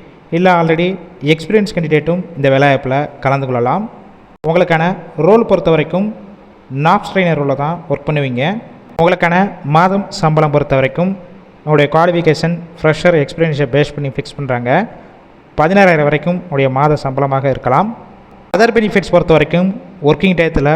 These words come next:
உங்களுக்கு கம்பெனி சைட்லேருந்து ஃபுட்டு ப்ரொவைட் பண்ணிடுறாங்க. டிரான்ஸ்போர்ட் பொறுத்த வரைக்கும் எந்தெந்த ரூட்டுக்குன்னா இருக்குன்னு பார்த்தீங்கன்னா, வேலூர், அரக்கோணம், திருவள்ளூர்,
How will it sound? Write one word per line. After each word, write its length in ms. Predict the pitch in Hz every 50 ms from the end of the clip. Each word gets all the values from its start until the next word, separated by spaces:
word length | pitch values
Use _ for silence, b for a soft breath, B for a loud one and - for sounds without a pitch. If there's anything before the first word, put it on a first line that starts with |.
| 165 165 -
உங்களுக்கு 280 | 147 135 131 - 131 123 -
கம்பெனி 320 | 139 135 143 160 165 151 -
சைட்லேருந்து 320 | 143 135 135 135 139 131
ஃபுட்டு 280 | - 151 151 147 151 147
ப்ரொவைட் 220 | - 135 135 131 135
பண்ணிடுறாங்க. 380 | 127 123 117 117 117 113 117 123 156 196 214 - - - - - - - - - -
டிரான்ஸ்போர்ட் 420 | 160 185 220 226 - 226 202 - -
பொறுத்த 200 | 180 170 170 165 156
வரைக்கும் 320 | 147 143 - 180 185 190 190 - - - - 147
எந்தெந்த 280 | 147 175 180 170 165
ரூட்டுக்குன்னா 340 | 156 147 - 127 135 151 151
இருக்குன்னு 280 | 139 139 - 147 135 127
பார்த்தீங்கன்னா, 360 | 131 123 - 120 117 127 156 190 196 - - - - - - - - 127 135
வேலூர், 380 | 151 170 180 175 151 156 - - - - - - - - - 143
அரக்கோணம், 480 | 147 165 151 - 147 143 139 135 135 147 - - - - - - - - -
திருவள்ளூர், 540 | 160 165 170 165 160 151 135 139 143 147